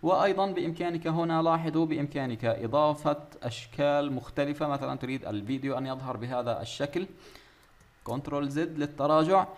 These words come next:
وبإمكانك الاستفادة أيضا من مجموعة الخيارات الأخرى، مثلا هنا البوردر أو الإطار، تم تغيير لون البوردر، والاستفادة من جميع هذه الخيارات.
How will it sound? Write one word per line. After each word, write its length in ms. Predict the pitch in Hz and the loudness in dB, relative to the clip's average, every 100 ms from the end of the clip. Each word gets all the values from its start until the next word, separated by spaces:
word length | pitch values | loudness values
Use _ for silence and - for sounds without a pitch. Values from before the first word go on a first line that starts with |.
| - - 147 | -20 -4 6
وبإمكانك 840 | 196 196 196 185 185 190 185 185 | 8 8 4 0 2 2 2 4
الاستفادة 1080 | 175 - 151 - - 147 160 165 160 160 165 | 4 4 2 -2 -2 0 4 4 4 2 2
أيضا 240 | 170 170 | 2 2
من 320 | 160 156 156 | 2 4 4
مجموعة 540 | 147 143 156 139 139 - - | 2 2 2 2 2 0 -4
الخيارات 960 | 131 131 127 - 120 117 120 143 143 | -2 -2 -4 0 2 4 4 4 4
الأخرى، 560 | - 110 - - 156 151 | -2 -4 -4 0 2 4
مثلا 280 | 143 139 131 | 2 0 -2
هنا 500 | 135 127 127 127 107 | 0 0 0 -2 -4
البوردر 720 | 107 104 135 139 147 147 - | -4 0 0 2 2 2 0
أو 180 | 101 95 | -2 -2
الإطار، 580 | 107 98 107 139 143 143 - - - - - | -6 -6 -2 2 2 2 -4 -20 -20 -20 -8
تم 200 | 117 117 | -4 -2
تغيير 440 | 101 85 92 127 131 | -4 -6 -6 -6 -4
لون 260 | 131 139 | -2 -2
البوردر، 580 | 139 131 147 143 151 170 - - - - - - | -2 -2 -2 2 2 0 -4 -20 -20 -20 -14 0
والاستفادة 1400 | 170 175 175 175 175 170 156 156 160 165 165 165 160 160 | 4 6 6 8 8 6 4 2 2 2 4 2 4 4
من 160 | 156 147 | 4 2
جميع 300 | 147 156 143 | 0 0 2
هذه 560 | 147 143 139 143 147 139 - - - - | 2 2 2 2 2 -2 -16 -20 -16 -2
الخيارات. 760 | 139 139 135 120 98 92 80 | 0 2 2 4 2 0 -4